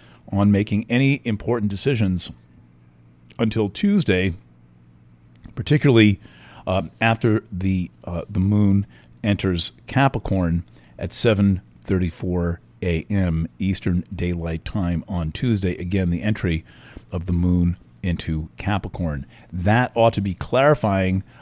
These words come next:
of, uh, wh-, whatever it is that you were wondering about, uh, whether it was true, uh, overnight Sunday and into Monday. Let's talk briefly about Mercury retrograde. Um, Mercury, uh, retrograde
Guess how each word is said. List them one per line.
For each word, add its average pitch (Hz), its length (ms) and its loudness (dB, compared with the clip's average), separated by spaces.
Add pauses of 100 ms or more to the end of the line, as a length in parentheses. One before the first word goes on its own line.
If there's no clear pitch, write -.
of, 90 420 -4
uh, 90 140 -2
wh-, 92 240 -4
whatever 127 480 4 (340)
it 104 80 2
is 107 240 4
that - 140 -6
you 98 140 -2
were 90 100 -2
wondering 113 500 2
about, 92 400 0 (340)
uh, 87 120 -4
whether 92 320 0
it 67 100 -6
was 87 160 -8
true, 90 500 0 (400)
uh, 80 220 -8
overnight 92 460 -4
Sunday 80 400 -2 (280)
and 82 200 -2
into 87 260 -6
Monday. 90 320 -2
Let's 127 240 2
talk 139 240 4
briefly 151 340 4
about 104 260 2
Mercury 123 360 2
retrograde. 98 720 -2 (600)
Um, 101 340 2
Mercury, 147 640 4 (100)
uh, 78 200 -6
retrograde 120 680 2